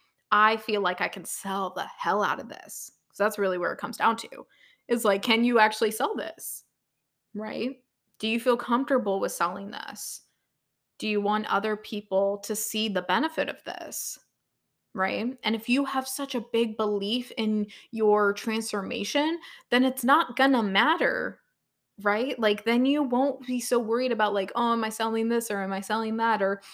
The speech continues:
you know, "How can I show up and sell?" It's like, you're just gonna feel the difference of, like, "I want people to have this. I want people to have access to this. And how I do that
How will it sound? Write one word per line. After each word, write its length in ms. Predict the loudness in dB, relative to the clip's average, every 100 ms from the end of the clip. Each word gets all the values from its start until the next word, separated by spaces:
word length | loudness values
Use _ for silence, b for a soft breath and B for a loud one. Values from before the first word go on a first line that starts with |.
| B -4
you 120 | 0
know, 140 | 2 2
"How 280 | 6 6
can 180 | 4 0
I 60 | -2
show 220 | 0 0
up 100 | 0
and 120 | -2
sell?" 260 | 0 4 4
It's 180 | 4 2
like, 260 | 2 0 b b b _ 0
you're 220 | 2 4
just 300 | 2 0 0
gonna 440 | 0 2 0 -2 -8 _ _ _
feel 500 | -6 0 2 4 2
the 100 | 0
difference 680 | 0 0 0 -4 -8 -8 -6
of, 240 | -4 -2 0
like, 360 | 0 0 -6 _ _ _ _ _ _
"I 200 | 4 4
want 380 | 2 0 0 0
people 560 | -8 -4 0 2 0 -4
to 160 | -8
have 320 | -6 -2 -2 -2
this. 460 | -8 -6 -8 -10 -14 _ 0
I 80 | 2
want 280 | 4 2 0
people 300 | -4 -2 -4
to 120 | -4
have 220 | -4 -4 -4
access 520 | -6 -6 -6 -6 -6
to 120 | -4
this. 380 | -4 -4 -8 -12 B B B -4
And 360 | 2 2 2 -2
how 260 | 2 6 8
I 120 | 6
do 240 | 4 0 0
that 400 | 2 2 0